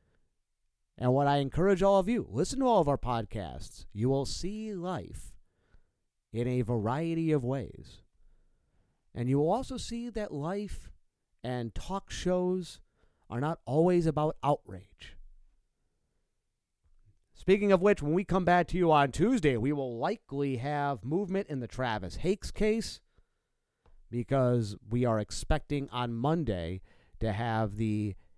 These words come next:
accusations released to the public after the foil requests from E A U and the Leader Telegram. So then,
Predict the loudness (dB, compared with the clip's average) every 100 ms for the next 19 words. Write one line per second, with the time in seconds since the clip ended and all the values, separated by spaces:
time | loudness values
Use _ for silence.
0 | -8 -2 -2 0 -2 0 0 0 -2 -6
1 | -8 -10 -14 -16 _ _ _ 2 2 2
2 | 0 -2 -6 -4 0 2 0 -2 -8 -8
3 | -6 -6 -6 -8 -4 -2 0 -2 -4 -8
4 | -6 -6 -6 -10 -14 -16 -20 -20 _ -10
5 | -4 -2 -4 -8 -10 -6 -2 -2 -2 -4
6 | -4 -4 -8 -14 _ -10 -2 -2 -2 -2
7 | 0 0 0 0 0 0 -2 -4 -6 -12
8 | _ -16 -14 0 2 4 0 -2